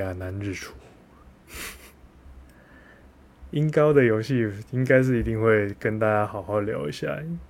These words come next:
因为我觉得他是一个我很喜欢的制作人，然后也是在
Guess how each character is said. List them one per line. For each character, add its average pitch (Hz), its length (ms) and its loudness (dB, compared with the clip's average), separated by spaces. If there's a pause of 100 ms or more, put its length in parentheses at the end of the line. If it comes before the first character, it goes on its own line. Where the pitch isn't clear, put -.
(100)
因 123 160 -4
为 131 80 0
我 113 160 0
觉 120 180 -6
得 76 320 -2 (1080)
他 127 220 -2
是 123 300 -2
一 110 80 -6
个 147 280 -6 (360)
我 143 160 -8
很 120 200 -6
喜 120 160 -4
欢 107 200 0
的 110 100 -4
制 - 160 -16
作 - 240 -8
人， - 180 -8 (240)
然 123 160 -8
后 117 440 2
也 139 200 -8
是 139 200 -8
在 143 240 4